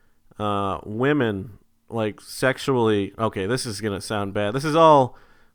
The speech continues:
me not thinking about it. Don't take this, just, this is just me spitballing, okay? Uh, men that wanna be women,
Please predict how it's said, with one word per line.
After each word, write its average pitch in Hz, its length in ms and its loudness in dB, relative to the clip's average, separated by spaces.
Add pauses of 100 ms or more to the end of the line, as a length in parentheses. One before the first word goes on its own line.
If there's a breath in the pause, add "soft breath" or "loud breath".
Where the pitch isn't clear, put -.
me 139 200 2
not 127 240 4
thinking 135 240 2
about 123 300 6
it. 127 120 0
Don't 127 220 2
take 120 260 4
this, 120 260 -4
just, - 280 -8
this 139 160 -4
is 135 60 -6
just 123 160 -6
me 127 120 0
spitballing, 107 720 -2
okay? 120 220 -4 (2000 loud breath)
Uh, 117 580 2 (120)
men 208 260 4
that 185 180 4
wanna 147 260 4
be 131 140 -2
women, 123 600 0